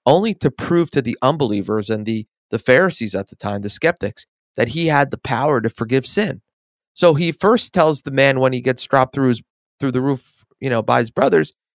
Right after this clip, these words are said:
he says, you know, "My son, your sins are forgiven you."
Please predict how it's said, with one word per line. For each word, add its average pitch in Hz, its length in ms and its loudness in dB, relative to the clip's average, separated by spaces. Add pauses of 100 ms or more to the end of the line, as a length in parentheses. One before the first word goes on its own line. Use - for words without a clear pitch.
he 151 80 -6
says, 147 300 0 (380)
you 147 80 -10
know, 143 120 0
"My 135 120 -2
son, 170 280 0
your 127 100 -2
sins 143 240 -4
are 123 40 2
forgiven 143 360 -2
you." 101 180 -8